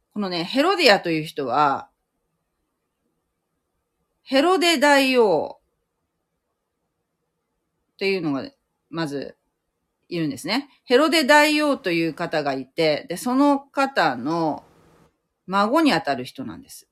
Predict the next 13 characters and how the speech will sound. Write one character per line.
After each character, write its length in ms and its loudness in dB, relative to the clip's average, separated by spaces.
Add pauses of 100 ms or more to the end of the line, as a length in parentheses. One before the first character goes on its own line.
つ 140 -10
ま 160 4
り、 380 -4 (580)
ヘ 140 -2
ロ 140 2
デ 160 2
ア 160 4
ン 140 -4
テ 80 -6
ィ 80 -8
パ 120 -2
ス 200 -12
は、 520 0